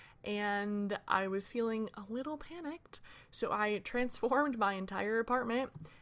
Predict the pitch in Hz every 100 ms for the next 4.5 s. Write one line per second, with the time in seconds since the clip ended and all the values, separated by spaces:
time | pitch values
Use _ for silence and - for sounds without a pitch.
0 | - - 202 190 - 202 190 196 190 185
1 | 196 208 214 - 254 453 - - - -
2 | 202 214 208 - 190 220 254 240 277 285
3 | 302 330 185 - 165 233 349 - 180 165
4 | 165 165 160 165 214